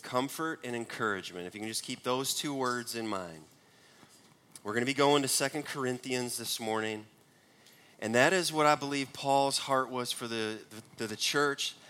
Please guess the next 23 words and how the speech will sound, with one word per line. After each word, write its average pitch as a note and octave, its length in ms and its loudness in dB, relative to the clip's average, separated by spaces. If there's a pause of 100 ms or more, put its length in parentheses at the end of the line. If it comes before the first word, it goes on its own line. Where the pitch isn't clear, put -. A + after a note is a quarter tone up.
(640)
The A2 60 -8
Corinthian D3+ 580 4
church, D#3+ 560 2
they B2+ 220 2
went C3+ 240 4
through C3 240 -4
many B2+ 260 0
struggles. A2 680 0
They G#2+ 160 -4
had A2+ 200 0
internal C3+ 640 0
and A#2 80 0
external B2 500 -2
struggles. F2 640 -6 (800)
And G2 160 -4
Paul's C#3+ 500 6
heart B2+ 600 2 (600)
is A2 200 -4
borne C#3+ 340 6
out B2 340 6
in C3+ 200 2
those E3+ 320 2
letters A2+ 640 0